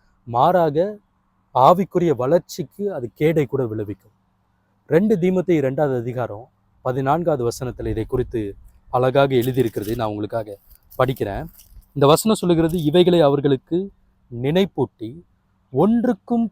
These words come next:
பிரயோஜனமில்லாமல் கேட்கிறவர்களை கவிழ்த்து போடுகிறதுக்கா ஏதுவான வாக்குவாதம் செய்யாதபடிக்கு கர்த்தருக்கு முன்பாக அவர்களுக்கு எச்சரித்து புத்தி சொல்லு." அதான் பாருங்க என்ன சொல்லுது, "ஒன்றுக்கும்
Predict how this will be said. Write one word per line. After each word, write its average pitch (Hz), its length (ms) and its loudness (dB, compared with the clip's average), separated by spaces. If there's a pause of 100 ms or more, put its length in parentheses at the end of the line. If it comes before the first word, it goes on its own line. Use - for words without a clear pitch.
(120)
பிரயோஜனமில்லாமல் 170 1040 2 (480)
கேட்கிறவர்களை 185 680 2 (120)
கவிழ்த்து 165 320 -2 (100)
போடுகிறதுக்கா 139 760 -2 (340)
ஏதுவான 131 460 2
வாக்குவாதம் 127 760 -2 (480)
செய்யாதபடிக்கு 151 840 4 (520)
கர்த்தருக்கு 202 480 6
முன்பாக 151 420 4
அவர்களுக்கு 139 600 0 (360)
எச்சரித்து 135 640 2
புத்தி 117 280 -8
சொல்லு." 98 360 -10 (800)
அதான் 120 120 -2
பாருங்க 117 320 -4
என்ன 117 80 -4 (100)
சொல்லுது, 113 380 -6 (640)
"ஒன்றுக்கும் 175 760 -2